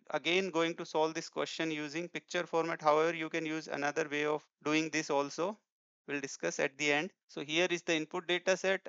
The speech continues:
and I'm creating a format, proc format picture full value. And I am saying low to high. Whatever value comes in,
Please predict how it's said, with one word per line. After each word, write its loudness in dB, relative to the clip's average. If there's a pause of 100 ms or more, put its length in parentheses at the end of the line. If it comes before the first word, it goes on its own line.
(100)
and -4
I'm 4
creating -2
a 2
format, -2
proc 0
format -2
picture -6
full -2
value. 2 (480)
And 2
I 6
am 2
saying -2 (100)
low 4
to -4
high. 4 (640)
Whatever 4
value 6
comes 4
in, 0